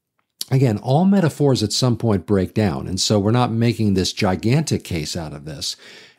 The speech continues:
And I would also say that that example is not a guaranteed symbol of these things we're talking about, because it, it isn't put out there and it says this is typological of this. It doesn't say that. But we are seeing metaphorically this picture being painted in that.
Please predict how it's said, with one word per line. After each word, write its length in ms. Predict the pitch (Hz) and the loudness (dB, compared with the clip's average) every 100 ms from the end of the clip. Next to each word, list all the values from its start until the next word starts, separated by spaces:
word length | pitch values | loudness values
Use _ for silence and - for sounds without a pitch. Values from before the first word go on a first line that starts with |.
| - | -2
And 160 | 160 | 2
I 20 | 151 | 4
would 140 | 156 | 4
also 280 | 202 226 185 | 2 2 0
say 260 | - 135 | 2 0
that 200 | 113 107 | 2 0
that 220 | 135 151 156 | 0 0 0
example 720 | 107 104 139 160 92 78 90 | 0 0 0 0 -2 -2 -2
is 220 | 117 101 | -2 0
not 340 | 139 151 143 - _ _ _ - | 2 2 0 -8 _ _ _ -2
a 140 | 127 101 | -2 -2
guaranteed 680 | - 147 156 131 - 156 110 | 0 2 2 0 0 0 0
symbol 640 | - - 185 180 135 110 - | -6 -2 0 2 2 0 0
of 360 | 123 110 95 | 0 0 0
these 320 | 117 113 - | 0 2 0
things 260 | 147 139 104 | 0 2 0
we're 60 | 107 | -2
talking 420 | 147 165 143 104 | 0 -2 0 -2
about, 300 | 85 90 92 | 0 -2 -2
because 300 | 120 135 123 | 0 2 2
it, 180 | 123 - | 0 0
it 180 | 131 | -2
isn't 440 | 117 143 147 131 - | 0 2 0 -2 -6
put 220 | - 170 | -2 -2
out 260 | 143 156 139 | 0 -2 0
there 180 | 123 107 | 2 2
and 80 | |
it 140 | 104 - | 0 -2
says 520 | - 220 175 92 85 | -2 2 2 0 -2
this 200 | 101 - | -2 -2
is 120 | 85 | -6
typological 640 | - 95 82 82 78 - 78 | -4 -4 -4 -4 -6 -6 -10
of 60 | |
this. 220 | 71 69 127 | -8 -8 -6
It 100 | 110 | 0
doesn't 300 | 165 147 101 | 2 2 0
say 240 | - 78 | -2 -6
that. 340 | - 82 - - - - - - - | -10 -14 -16 -20 -20 -20 -20 -18 -6
But 280 | 131 170 151 | 0 2 4
we 180 | 147 151 | 2 4
are 220 | 151 165 | 2 2
seeing 440 | - 208 185 117 | 2 2 4 4
metaphorically 920 | 127 131 - - 190 120 - 95 90 | 4 2 0 2 2 2 0 0 0
this 300 | 95 - 107 | -2 -2 -2
picture 380 | - 202 202 110 | 0 -2 0 -2
being 240 | 90 98 95 | 0 -2 -4
painted 380 | 135 135 - | -2 -4 -4
in 140 | 80 71 | -10 -10
that. 340 | 76 69 _ | -14 -18 _